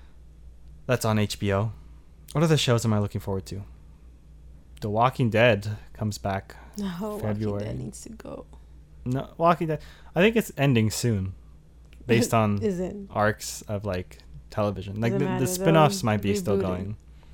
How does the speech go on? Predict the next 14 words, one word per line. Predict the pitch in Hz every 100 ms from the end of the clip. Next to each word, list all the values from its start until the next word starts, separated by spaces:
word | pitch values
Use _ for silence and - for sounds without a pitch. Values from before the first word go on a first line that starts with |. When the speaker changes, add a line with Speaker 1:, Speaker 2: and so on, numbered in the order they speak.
| - - - - - -
Speaker 1:
Yeah, | 107
spin-offs, | 95 147 135 101 -
but, | - 98
like, | 98
the | 107
actual | 107 107 - 95
show, | - 110
show. | - - 104 - - - - - - - - - - 143
Uh, | 156 160 165 - - - - - - - - - - - - - - - -
yeah, | 175 180 165
I | 156
don't | 190 185 - 165
exactly | 151 143 151 - 147 139
know | 135 143 139 135